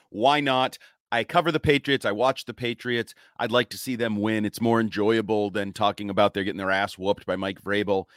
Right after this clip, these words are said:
And as you said, it's the third preseason game. We're not sure who's gonna play and for how long,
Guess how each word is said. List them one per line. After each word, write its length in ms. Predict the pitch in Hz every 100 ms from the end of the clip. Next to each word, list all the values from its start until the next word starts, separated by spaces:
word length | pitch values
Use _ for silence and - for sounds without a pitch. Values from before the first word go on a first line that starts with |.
| _
And 100 | -
as 140 | 143 120
you 120 | 156
said, 380 | - 123 104 92 -
it's 180 | 143
the 120 | - 139
third 280 | 156 151
preseason 460 | - 139 - 117 120
game. 240 | 117 113 110 _ -
We're 100 | 226
not 180 | 226 -
sure 200 | 156 127
who's 180 | 156
gonna 160 | 147 156
play 320 | - 117 127 - -
and 140 | 131
for 100 | -
how 160 | 127 147
long, 320 | 135 107 127